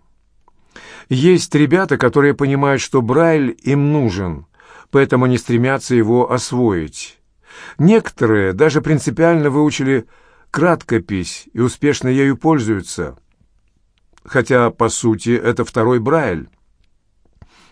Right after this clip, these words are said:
Тут нужно запомнить уже не тридцать три русских или двадцать шесть английских букв, а кучу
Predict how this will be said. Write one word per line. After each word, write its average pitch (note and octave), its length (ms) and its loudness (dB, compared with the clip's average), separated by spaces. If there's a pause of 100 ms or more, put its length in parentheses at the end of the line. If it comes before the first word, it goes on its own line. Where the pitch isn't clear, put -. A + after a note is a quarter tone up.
Тут F#3+ 220 2
нужно D3+ 300 4
запомнить C#3 540 0
уже A#2 460 2 (540)
не B2+ 180 2
тридцать C#3 520 -2
три F3+ 200 2
русских A2+ 600 -2 (380)
или C3 200 2
двадцать B2 460 0
шесть - 760 -2
английских B2 680 -2
букв, - 520 -4 (560)
а B2+ 140 2
кучу F3 680 2